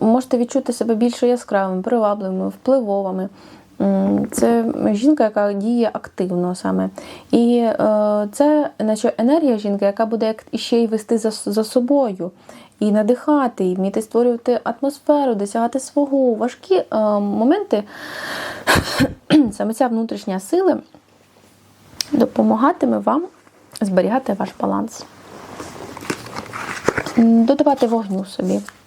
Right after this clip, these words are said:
Е, не боятися. Подивимося ще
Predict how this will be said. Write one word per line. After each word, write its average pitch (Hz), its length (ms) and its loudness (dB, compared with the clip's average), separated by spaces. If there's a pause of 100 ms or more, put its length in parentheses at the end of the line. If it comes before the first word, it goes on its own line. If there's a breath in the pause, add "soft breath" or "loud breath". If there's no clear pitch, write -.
(1500)
Е, 208 140 4
не 208 180 4
боятися. 202 580 0 (2250)
Подивимося 220 580 2
ще 226 200 -4